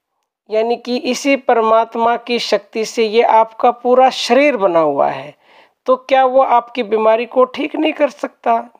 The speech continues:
निसंदेह कर सकता है। आपका शरीर ही क्या, परमात्मा की इस शक्ति से अनंत कोटि ब्रह्मांडों की रचना हुई है। सारी सृष्टि परमात्मा की शक्ति से चल रही है।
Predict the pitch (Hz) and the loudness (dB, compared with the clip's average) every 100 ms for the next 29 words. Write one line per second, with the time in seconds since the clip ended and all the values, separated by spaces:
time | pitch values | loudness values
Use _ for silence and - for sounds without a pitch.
0 | 196 196 247 240 233 214 202 247 233 185 | -12 -6 -6 -4 -4 0 0 0 0 -4
1 | - - - - 190 151 160 156 _ - | -6 -14 -10 -8 -8 -8 -14 -16 _ -20
2 | - - - _ - 226 247 - 269 277 | -20 -20 -20 _ 0 2 2 0 4 4
3 | 269 - 220 226 247 233 247 233 233 233 | 2 0 2 2 0 0 -4 -2 2 4
4 | 262 269 - - _ _ _ 220 208 208 | 4 0 -6 -20 _ _ _ -2 0 0
5 | 214 233 233 240 240 240 247 - _ _ | 0 0 -2 0 4 4 2 -2 _ _
6 | _ 220 - 240 220 226 - 233 214 - | _ -16 -8 -8 -4 -4 -2 -4 -4 -8
7 | 233 - 240 233 220 226 233 233 233 - | -10 -2 0 2 0 2 0 -2 -8 -2
8 | 214 208 220 185 190 185 180 185 208 202 | -2 0 -4 -2 0 2 2 2 0 -2
9 | 190 180 180 - 202 226 202 214 214 208 | -4 -2 -2 -2 0 2 2 -2 -2 -4
10 | 202 - _ - _ - - 220 240 277 | -4 -6 _ -20 _ -8 0 2 2 -2
11 | 262 - 247 - 262 240 226 208 202 208 | -4 -2 -2 -2 -4 -2 -2 0 0 -2
12 | 208 214 214 226 214 - 196 - 214 - | -2 -2 0 -4 -6 -6 -8 -8 -8 -4
13 | 208 196 - 202 214 214 190 214 196 175 | -4 -4 -2 0 2 0 -2 -2 0 0
14 | - | -4